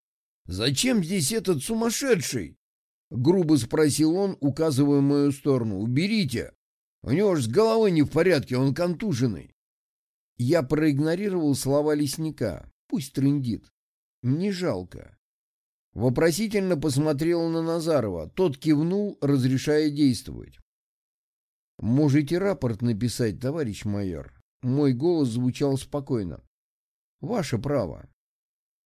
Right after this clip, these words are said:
Но сначала ответьте на вопросы". Я подошёл вплотную, замер на расстоянии вытянутой руки от диверсанта,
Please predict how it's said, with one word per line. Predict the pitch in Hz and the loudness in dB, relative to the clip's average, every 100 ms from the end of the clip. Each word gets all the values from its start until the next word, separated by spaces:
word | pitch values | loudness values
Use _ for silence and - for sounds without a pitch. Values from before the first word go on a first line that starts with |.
| _ | _
Но | 104 131 180 | 0 2 2
сначала | 175 185 185 233 214 151 | 0 -2 -2 0 2 2
ответьте | 135 147 175 135 151 | 0 -2 -6 -4 -4
на | 151 | -2
вопросы". | 151 139 123 107 - 73 - _ _ _ _ _ _ _ _ | -4 -4 -6 -6 -10 -18 -20 _ _ _ _ _ _ _ _
Я | 95 139 175 | 0 2 2
подошёл | 156 139 135 156 147 | 2 2 2 -2 -4
вплотную, | 139 151 147 139 123 85 65 - | -4 -4 -2 -2 -4 -4 -10 -14
замер | 117 110 185 185 156 | -10 -2 0 2 0
на | 147 147 | 2 0
расстоянии | 147 - 151 160 156 151 147 | 0 -2 -2 0 0 2 2
вытянутой | 143 143 147 143 127 143 | 2 0 2 0 2 4
руки | 143 139 135 185 - | 4 2 -2 -6 -4
от | 139 123 | -2 -2
диверсанта, | 143 151 139 139 107 76 67 | -2 -4 -4 -4 -4 -6 -14